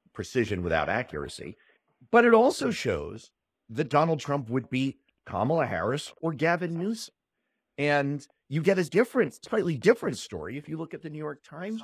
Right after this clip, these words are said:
poll results. And so, uh, the point is, it goes back to what you were saying a few minutes ago, Howard, that we really don't know what the next year is gonna hold.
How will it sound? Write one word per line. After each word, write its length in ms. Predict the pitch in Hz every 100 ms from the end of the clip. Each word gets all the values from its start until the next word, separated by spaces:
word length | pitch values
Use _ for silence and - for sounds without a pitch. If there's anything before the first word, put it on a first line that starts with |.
| -
poll 140 | -
results. 520 | 78 82 - - - - _ _ _ -
And 160 | 185 180
so, 380 | 180 175 165 - _ _ _ -
uh, 40 | 160
the 120 | 202
point 400 | - 262 254 165
is, 360 | 107 104 - _ -
it 200 | 196 190
goes 200 | 220 175
back 220 | 143 127
to 100 | 131
what 220 | 98 90
you 160 | 82 85 -
were 180 | 123
saying 440 | 98 - - 107 95
a 40 |
few 200 | 85 104
minutes 420 | 87 92 92 80
ago, 300 | - - 62 69
Howard, 300 | 65 69 65 -
that 200 | - - - _ - _ -
we 260 | 113 147
really 640 | 160 127 139 165 175 175 131
don't 360 | 107 127 147 113
know 440 | 98 104 87 - _ _ -
what 220 | 107 113
the 80 | 107
next 340 | 104 110 -
year 120 | 117 104
is 100 | 95
gonna 180 | 98
hold. 380 | 92 110 98 87